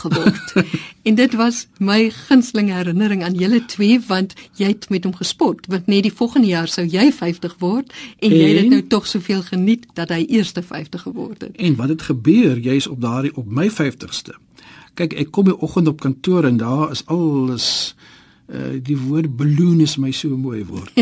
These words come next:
Speaker 1: <laughs>
Speaker 2: Die hele plek is onder balloons en opgemaak en ek gaan die etenstyd uit en ek kom teruggestap. Ons was mos op die tweede verdieping van die Waalburg gebou in Waalstraat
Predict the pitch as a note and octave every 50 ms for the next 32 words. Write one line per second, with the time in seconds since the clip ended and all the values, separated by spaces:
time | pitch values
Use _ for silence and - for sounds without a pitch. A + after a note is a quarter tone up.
0 | A#3 - - G#3 F3+ C#3+ C#3 C3+ - F#3 E3 E3 G3 A#3 A3+ F#3+ - - - F3
1 | E3 - D#3 - D#3+ D#3 D3 B2+ B2 C#3 C#3 C#3 D3 E3 F#3 F#3 F3 E3+ E3 D#3+
2 | D3+ C#3+ - - - _ _ _ _ _ D3+ C#3+ C#3 - - D#3+ D#3+ D#3+ - -
3 | C3 B2+ B2+ C#3 D3+ - - _ _ - - - - - - _ - D3+ D3 D3
4 | - - D#3+ D#3 - - - F3+ E3+ D3+ C3+ - - D#3 D#3+ E3+ F#3 G3 F#3 -
5 | - C#3+ C#3 C3+ - - - F3+ A#3 A#3 - - - F#3+ D#3+ C3+ A#2+ A2+ A2 _
6 | _ _ - G3+ F#3 F3+ F3 F3 E3 D3+ - - _ - A3+ A#3 A#3 - - -
7 | - - - - C#3+ - - - C3 C#3+ - E3 D#3 - E3+ D3+ - - C#3+ -
8 | C#3 - - - E3 D#3 E3 D#3+ D3 A2 A#2 B2+ B2 - C3 B2 B2 - - B2
9 | A#2 A2+ A2+ G#2+ G#2+ _ - - - - - - _ F3 C3 A2 A#3+ C3 D3+ E3
10 | D#3 D3+ E3+ C#3 - - C#3 A2+ A2+ B2 B2+ B2 B2+ C#3 D#3 E3 D#3 B2+ C3 A#2+
11 | A#2 A2 G#2+ G#2 A2+ A2+ A#2 B2 - - - D#3+ C#3+ D#3 F#3 G#3 -